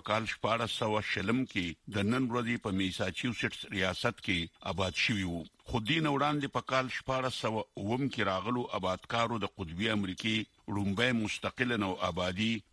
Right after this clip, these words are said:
د جیمز ټاون په نوم جوړه کړې وه. خو د دوی نه پس په څلورو سوو کالو کې امریکې ته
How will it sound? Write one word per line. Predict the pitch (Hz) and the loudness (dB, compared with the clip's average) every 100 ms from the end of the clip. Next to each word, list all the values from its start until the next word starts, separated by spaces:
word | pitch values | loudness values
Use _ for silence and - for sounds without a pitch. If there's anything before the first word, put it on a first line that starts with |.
| 98 | -4
د | 98 87 | -2 2
جیمز | 104 95 - | 2 2 0
ټاون | 113 127 123 | 2 2 0
په | 110 104 | 0 2
نوم | 104 85 - - | 2 -2 -6 -6
جوړه | 98 92 90 | -2 0 2
کړې | 127 101 | 2 2
وه. | 90 82 - - | 2 -2 -6 -8
خو | 131 113 | -2 0
د | 104 | 2
دوی | 127 156 | 2 2
نه | 135 | 0
پس | 139 - - | -2 -4 -6
په | 107 | -6
څلورو | 110 131 135 - | -2 0 0 0
سوو | 120 110 - | 0 0 0
کالو | 120 123 113 | 2 2 0
کې | 113 98 | 0 2
امریکې | 95 92 120 | 0 -2 -2
ته | 120 | -2